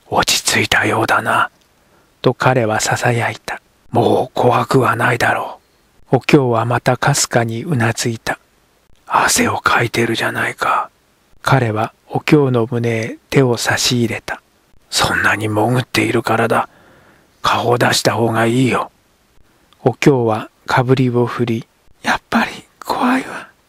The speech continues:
と言った。「朝になったら親父に言うよ。」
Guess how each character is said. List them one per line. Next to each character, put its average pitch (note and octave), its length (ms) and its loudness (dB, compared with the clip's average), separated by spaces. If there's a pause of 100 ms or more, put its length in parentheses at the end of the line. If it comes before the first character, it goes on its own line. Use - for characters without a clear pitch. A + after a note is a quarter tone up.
(720)
と C3 80 6
言 A#2+ 80 2
っ - 40 -12 (300)
た。 - 160 -8 (640)
「朝 - 400 0
に F#2 140 -6
な - 160 0
っ - 20 -20 (140)
た - 100 -2
ら - 240 0 (300)
親 - 280 0
父 G2 160 -4
に G2+ 200 -6
言 G#2+ 220 2
う - 40 2
よ。」 G#2 240 0